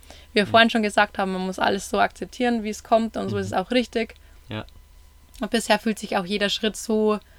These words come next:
Speaker 1: so richtig an, auch die harte Zeit in der Arbeit, die war für mich wichtig.
Speaker 2: Ja. Ja, vor allem ist es auch, <clears throat> es ist immer wichtig, dass man nicht komplett ganz andere Wege geht als Partner, sondern dass man
Speaker 1: Ja.
Speaker 2: immer,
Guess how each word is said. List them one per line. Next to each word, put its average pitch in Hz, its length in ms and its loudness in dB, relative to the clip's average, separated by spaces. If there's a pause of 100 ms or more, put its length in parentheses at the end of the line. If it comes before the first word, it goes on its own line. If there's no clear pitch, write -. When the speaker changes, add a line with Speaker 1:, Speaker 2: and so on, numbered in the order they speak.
(140)
Speaker 1:
so 262 220 6
richtig 233 380 4
an, 196 180 4
auch 208 220 2
die 196 200 -2
harte 202 300 6
Zeit 214 240 6
in 202 60 2
der 196 120 0
Arbeit, 175 360 2
die 180 100 -4
war 180 300 2 (120)
für 208 100 -4
mich 214 200 -2
wichtig. 214 400 -6 (500)
Speaker 2:
Ja. 107 200 -8 (840)
Ja, 110 100 -4
vor - 180 -4
allem 120 200 2
ist 117 120 -6
es 123 180 -4
auch, 110 220 2
<clears throat> - 300 -2
es 123 120 -4
ist 135 160 -4
immer 135 240 0
wichtig, 139 380 -2
dass 117 200 -2
man 113 260 -2
nicht 120 280 -8
komplett 123 640 -2
ganz 117 300 -4
andere 123 320 -4
Wege 127 260 -4
geht - 240 -4
als 113 160 -8
Partner, 139 400 -6
sondern 117 300 -4
dass 113 180 -2
man 131 100 0
Speaker 1:
Ja. - 60 -2
Speaker 2:
immer, 123 360 0